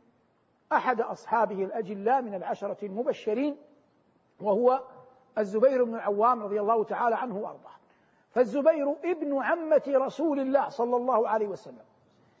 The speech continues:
من عمته صفية بنت عبد المطلب. وهذا الزبير رضي الله عنه وأرضاه أنجب عبد الله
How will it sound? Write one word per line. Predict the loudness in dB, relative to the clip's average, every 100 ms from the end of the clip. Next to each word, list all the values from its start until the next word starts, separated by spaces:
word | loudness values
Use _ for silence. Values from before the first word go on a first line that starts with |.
| _ -8
من | -2 -2 -2
عمته | -4 -2 0 0 0 0 0
صفية | -2 -4 -2 -2 0 0 0 -4 -6
بنت | -4 -2
عبد | 0 0 -2
المطلب. | -2 -4 -8 -14 _ _ _ _ _ _ _ _ _ _ _ _ _ _ _ _ _ _ _ -4
وهذا | 0 4 6 6 2 0
الزبير | -4 2 4
رضي | 4 2
الله | 2 0 0
عنه | -6 -6
وأرضاه | -6 -6 -2 -4 -4 -16 _ _ _ _ _ _ _ _ _ _ _ _ -2
أنجب | 0 0 4 4 6
عبد | 2 2 2
الله | 2 2 0